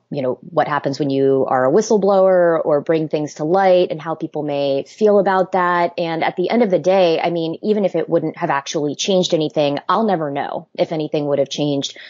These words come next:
because I didn't stay, right? So, you know, that is one of those things. And the the only good I see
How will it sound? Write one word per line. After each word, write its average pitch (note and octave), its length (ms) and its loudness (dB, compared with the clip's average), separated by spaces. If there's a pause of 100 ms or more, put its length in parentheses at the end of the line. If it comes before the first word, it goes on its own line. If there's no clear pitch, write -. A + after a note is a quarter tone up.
(140)
because F3+ 220 4
I E3+ 80 2
didn't D3+ 260 -2
stay, - 440 -4
right? D#3 360 -2
So, D#3+ 380 0 (320)
you F#3+ 80 0
know, D#3+ 320 0
that F3+ 240 -2
is F3 260 2
one D#3+ 140 -6
of D3 60 -6
those C#3+ 180 -6
things. F#3+ 260 -2
And D3+ 240 -4
the E3 160 0 (640)
the F#3 200 4
only F#3+ 500 2
good E3+ 280 2
I D3 160 -2
see D3 520 -6